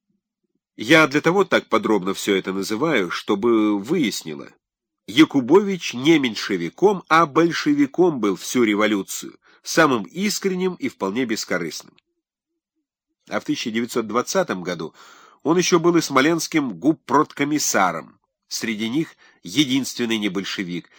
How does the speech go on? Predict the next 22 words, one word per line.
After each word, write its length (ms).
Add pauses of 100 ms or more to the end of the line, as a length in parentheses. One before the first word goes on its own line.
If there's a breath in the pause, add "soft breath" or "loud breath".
(160 soft breath)
и 100
даже 380
был 260
по 360
наркомпроду 840
отмечен 540
как 300
лучший. 800 (1000 loud breath)
Уверяет, 480
что 180
обходился 520
без 200
карательных 560
отрядов. 540 (580 soft breath)
Не 140
знаю, 480 (100)
на 140
суде 260
упомянул, 560
что 260
выставлял 460
заградительные. 880